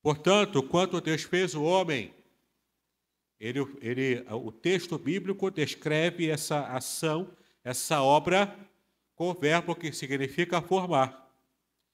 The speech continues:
Mas quando fez a mulher, temos aqui um verbo que significa algo muito mais construtivo, uma construção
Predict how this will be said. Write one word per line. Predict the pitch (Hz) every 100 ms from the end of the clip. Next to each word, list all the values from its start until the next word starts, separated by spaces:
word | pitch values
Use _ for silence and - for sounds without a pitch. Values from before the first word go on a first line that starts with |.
| _ _ _
Mas | - 107 -
quando | - 139 185 175
fez | 160 147 147
a |
mulher, | 139 117 110 113 - _ _ _ _ _ _ _
temos | 131 143 131
aqui | 127 127 151
um |
verbo | 131 123 156 151 127 117
que | 135
significa | 127 123 120 117 147 147 135
algo | 135 -
muito | 110 151 170 143
mais | 120 131 131 - - _ _ _ _ _ _
construtivo, | 135 147 - 143 131 - 127 139 - 82 104
uma | 123
construção | - 143 - 139 - - 120 110 98